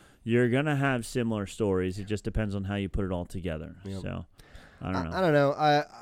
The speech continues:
Speaker 2: I'm pretty hyped about it. Uh, it's living up to my expectations, especially after this episode.
Speaker 1: Yeah,
Speaker 2: First ones,
Speaker 1: this
Speaker 2: like
Speaker 1: was
Speaker 2: I
Speaker 1: a good
Speaker 2: mentioned
Speaker 1: episode.
Speaker 2: last, were a little slow, but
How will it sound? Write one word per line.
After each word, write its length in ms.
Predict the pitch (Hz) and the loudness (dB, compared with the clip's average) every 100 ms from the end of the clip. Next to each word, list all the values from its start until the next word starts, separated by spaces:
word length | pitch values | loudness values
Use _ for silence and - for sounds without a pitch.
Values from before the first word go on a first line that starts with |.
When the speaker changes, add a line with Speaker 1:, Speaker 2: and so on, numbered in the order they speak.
| 117 | -6
Speaker 2:
I'm 140 | 170 | -4
pretty 200 | 170 185 | 0 4
hyped 260 | 160 170 160 | 6 6 4
about 280 | 160 170 165 | 4 4 4
it. 120 | 180 _ _ _ - 123 120 117 | 0 _ _ _ -8 -2 0 2
Uh, 880 | 117 117 117 117 113 113 113 113 110 - | 2 0 0 0 0 0 0 0 -2 -6
it's 260 | 123 113 - | -8 -6 -2
living 280 | 131 123 123 | 0 2 0
up 100 | - | -2
to 60 | |
my 100 | 120 117 | -2 -2
expectations, 680 | - 117 104 113 107 107 | 0 -2 0 0 -2 -4
especially 340 | 92 - 131 107 | -6 -4 -2 -2
after 140 | 95 | -2
this 180 | 98 95 | -4 -4
episode. 440 | 107 85 101 104 | -6 -6 -6 -6
Speaker 1:
Yeah, 100 | 92 | -2
Speaker 2:
First 180 | 135 - | -2 -2
ones, 120 | 127 | -2
Speaker 1:
this 60 | 123 | 0
Speaker 2:
like 120 | 120 | 2
Speaker 1:
was 80 | 120 | 2
Speaker 2:
I 40 | |
Speaker 1:
a 20 | 117 | 2
good 120 | 113 | 2
Speaker 2:
mentioned 300 | 101 120 117 | 2 0 -2
Speaker 1:
episode. 180 | 95 98 | -2 0
Speaker 2:
last, 400 | 117 113 - - | 0 0 -4 -2
were 120 | 113 | 0
a 40 | |
little 280 | 117 123 120 | 0 0 -2
slow, 580 | - - 170 165 160 151 | -4 -4 4 6 8 6
but 240 | 139 135 | 4 2